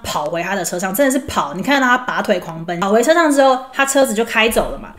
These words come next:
可是奇怪的是，两分钟之后，他车子又绕回来，然后经过 Elizabeth 家的时候，他还慢，慢下来哦，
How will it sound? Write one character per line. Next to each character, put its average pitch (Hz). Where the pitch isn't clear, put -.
可 262
是 339
奇 -
怪 262
的 220
是， 247
两 180
分 233
钟 233
之 226
后， 226
他 240
车 233
子 190
又 190
绕 214
回 156
来， 82
然 185
后 294
经 320
过 339
Elizabeth 233
家 214
的 220
时 196
候， 208
他 220
还 202
慢， 196
慢 240
下 196
来 143
哦， 160